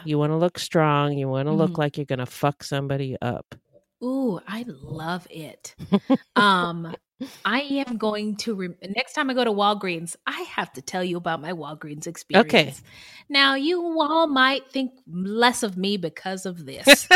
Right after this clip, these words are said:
Speaker 1: <laughs>
Speaker 2: but, um, I pulled up, <laughs> I don't care.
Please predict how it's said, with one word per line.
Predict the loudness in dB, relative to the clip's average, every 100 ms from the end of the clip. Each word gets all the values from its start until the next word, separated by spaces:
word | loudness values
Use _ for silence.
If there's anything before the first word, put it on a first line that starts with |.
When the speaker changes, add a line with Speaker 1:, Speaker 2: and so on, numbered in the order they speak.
| 6 4
Speaker 1:
<laughs> | 4 8
Speaker 2:
but, | 8 8 6
um, | 8 10 8 4
I | 6 6 6 2 -6 _ -8
pulled | 0 2 2 2
up, | 0 0 0 0 0 -8
<laughs> | -12 -14 -6 4
I | 8 10
don't | 8 6
care. | 6 10